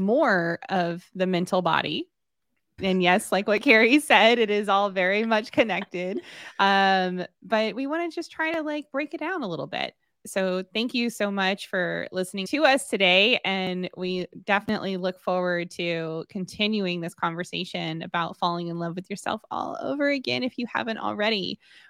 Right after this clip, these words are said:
Speaker 1: and just diving into all these practices. Don't forget to please make sure that you like, subscribe, hit that notification bell so you get
Speaker 2: Bing.
Speaker 1: notified.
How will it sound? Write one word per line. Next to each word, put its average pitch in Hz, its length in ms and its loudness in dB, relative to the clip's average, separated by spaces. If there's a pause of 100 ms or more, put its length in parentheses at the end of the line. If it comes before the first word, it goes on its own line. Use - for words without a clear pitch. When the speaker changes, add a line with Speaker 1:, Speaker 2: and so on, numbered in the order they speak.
(120)
Speaker 1:
and 208 100 0
just 208 160 0
diving 190 360 2
into 180 240 -2
all 170 140 0
these 170 160 -2
practices. - 600 -6
Don't 240 260 -2
forget 208 480 -2 (400)
to - 120 -20
please 202 320 -6
make 185 180 -4
sure 180 160 -2
that 185 100 -10
you - 80 -12
like, 185 220 -2
subscribe, 160 600 0 (160)
hit 156 140 -6
that - 140 -6
notification 196 560 -8
bell 190 360 -2
so - 120 -16
you 160 140 -8
get - 120 0
Speaker 2:
Bing. 440 260 2
Speaker 1:
notified. 226 800 0